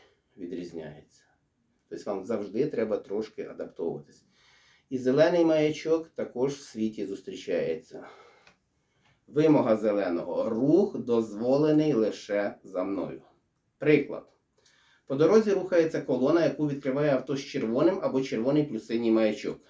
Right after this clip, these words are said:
Ви їдете по цій дорозі, бачите, в лівому зеркалі їде авто з червоним проблисковим. Акуратно оцінили праву сторону, перелаштувалися, по можливості зупинились. Колона дуже довга, їде, їде, їде, їде. Ви не розумієте, коли розпочати рух.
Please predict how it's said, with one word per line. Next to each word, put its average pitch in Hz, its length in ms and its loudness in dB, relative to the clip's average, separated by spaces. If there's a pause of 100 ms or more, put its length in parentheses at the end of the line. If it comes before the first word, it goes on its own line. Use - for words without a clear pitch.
(520)
Ви 139 180 0
їдете 127 500 2
по 110 180 -2
цій 107 260 -10
дорозі, 101 580 -2 (480)
бачите, 160 460 0
в 113 180 -2
лівому 120 400 4
зеркалі 135 480 0
їде 123 180 0
авто 113 260 0
з - 20 -8
червоним 110 480 0
проблисковим. 95 800 -8 (320)
Акуратно 120 600 2
оцінили 101 460 -2
праву 92 340 -4
сторону, 143 500 -2
перелаштувалися, 113 1040 0 (360)
по 120 120 -2
можливості 120 720 0 (100)
зупинились. - 760 -6 (560)
Колона 196 360 6
дуже 160 320 2
довга, 127 360 2
їде, 143 400 -2
їде, 139 340 2
їде, 139 340 2
їде. 147 320 2
Ви 147 140 2
не 170 140 6
розумієте, 170 640 2
коли 156 320 0
розпочати 135 720 0
рух. - 380 -4